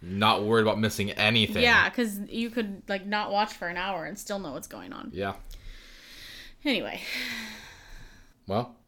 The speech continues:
Speaker 1: that's it, that's it for, officially for games.
Speaker 2: Yes.
Speaker 1: And we kinda went into some T V, so you wanna,
Speaker 2: Yeah.
Speaker 1: why don't we do some T V now?
Speaker 2: We should,
Speaker 1: Let's get into
Speaker 2: yeah.
Speaker 1: our T V news.
Speaker 2: Yeah.
Speaker 1: A T V news.
Speaker 2: <laughs>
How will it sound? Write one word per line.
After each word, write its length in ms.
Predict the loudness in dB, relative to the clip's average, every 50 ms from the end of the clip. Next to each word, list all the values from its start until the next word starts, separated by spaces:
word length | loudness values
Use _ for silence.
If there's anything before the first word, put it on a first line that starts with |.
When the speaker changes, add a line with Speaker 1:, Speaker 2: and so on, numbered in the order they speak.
| -10
Speaker 1:
that's 260 | -6 -6 -6 -4 -2 -4
it, 100 | -2 2
that's 240 | 2 2 4 6 4
it 180 | 4 4 2
for, 300 | 0 0 2 2 2 0 -4 -10 _ _ -12
officially 420 | -6 -2 0 0 0 0 0 -2 -2
for 320 | -2 -2 -2 -2 -4 -6 -10 _ _ _ _ _ _ _ _ _ _ _ _ -14
games. 500 | -8 -4 -4 -2 -2 -2 -4 -6 -8 -6
Speaker 2:
Yes. 420 | -4 -4 -4 -4 -4 -6 -10 -12 -14 -14 -12
Speaker 1:
And 100 | -10 -8
we 60 | -6
kinda 240 | -2 0 2 4 4 4
went 140 | 2 2
into 160 | 0 -2 -4 -8
some 160 | -8 -8 -8
T 160 | -6 -4 -4
V, 220 | -2 -2 -2 -4
so 140 | -4 -4 -2
you 80 | -2 0
wanna, 140 | 0 2 0
Speaker 2:
Yeah. 140 | 0 -2 -4 -8
Speaker 1:
why 140 | -6 -4 -2
don't 80 | 0
we 60 | 0 -2
do 100 | -2 -4
some 160 | -6 -6 -6
T 160 | -4 -4 -4
V 160 | -2 0 0
now? 200 | 0 0 -2 -2
Speaker 2:
We 120 | -2 -2 -2
should, 120 | 0 2
Speaker 1:
Let's 240 | 2 2 2 0 -2
get 100 | -2 2
into 100 | 4 6 6
Speaker 2:
yeah. 60 | 6
Speaker 1:
our 60 | 4
T 180 | 2 0 -2 0
V 160 | 2 2 4
news. 380 | 2 2 0 0 -4 -6 -10 -16 _ -4
Speaker 2:
Yeah. 360 | 0 2 4 4 2 2 -2 -8 -10 -10
Speaker 1:
A 60 | -8
T 160 | -6 -2 -2 0
V 60 | 2 2
news. 600 | 4 4 4 4 2 0 -4 -6 -10 -12 -14 -16 _ _ _ -12
Speaker 2:
<laughs> 160 | -10 -10 -10